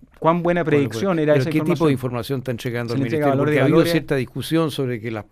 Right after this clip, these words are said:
Speaker 2: la información no ha sido correcta, cosa que ha sido sesgada, ha habido bastante discusión sobre eso.
Speaker 1: Claro, eh, lo que el ministe-, para efectos de la región metropolitana,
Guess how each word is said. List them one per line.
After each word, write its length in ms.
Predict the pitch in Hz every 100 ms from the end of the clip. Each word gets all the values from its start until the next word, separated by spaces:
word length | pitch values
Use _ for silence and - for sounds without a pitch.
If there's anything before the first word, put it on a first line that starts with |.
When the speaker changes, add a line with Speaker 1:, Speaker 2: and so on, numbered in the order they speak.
| - -
Speaker 2:
la 100 | 110
información 480 | 110 117 110 135 127
no 80 |
ha 40 | 117
sido 240 | 123 110
correcta, 580 | 104 120 170 139 - 127
cosa 220 | 107 107
que 100 | 95
ha 40 | 104
sido 200 | 120 98
sesgada, 880 | 104 98 135 151 135 131 113 110
ha 40 | 107
habido 240 | 113 117
bastante 360 | 107 - 123 147
discusión 380 | 127 123 127 117
sobre 280 | 120 117
eso. 200 | 107 - - 175
Speaker 1:
Claro, 320 | 190 151 -
eh, 180 | 170 170
lo 120 | 156
que 80 | 175
el 60 | 170
ministe-, 380 | 175 165 208
para 160 | - 156
efectos 340 | 143 220 240
de 120 | 202 175
la 80 |
región 200 | 165 - 190
metropolitana, 760 | 180 170 165 170 190 202